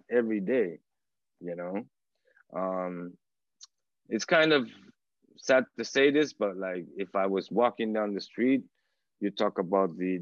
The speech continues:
the, the, the case the other day, the police officer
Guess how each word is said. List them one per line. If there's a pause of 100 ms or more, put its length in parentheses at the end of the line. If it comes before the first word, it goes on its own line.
the, (140)
the, (100)
the
case
the
other
day,
the
police
officer